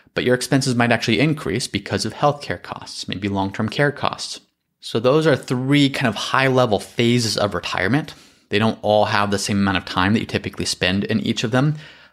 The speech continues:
But if you're retiring at fifty, what are those go-go years gonna look like?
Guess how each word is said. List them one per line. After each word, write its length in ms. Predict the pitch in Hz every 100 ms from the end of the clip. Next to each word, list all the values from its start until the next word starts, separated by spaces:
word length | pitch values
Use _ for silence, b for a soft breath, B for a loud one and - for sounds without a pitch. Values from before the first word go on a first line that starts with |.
| -
But 100 | -
if 120 | -
you're 80 | 170
retiring 340 | - 160 156
at 80 | -
fifty, 500 | 220 220 180 120 - _ _ _ _ _ _ _ _ -
what 100 | 135
are 40 |
those 140 | 202 139
go-go 320 | 143 156 151
years 220 | 139 139
gonna 160 | 117 95
look 180 | 165 -
like? 300 | - -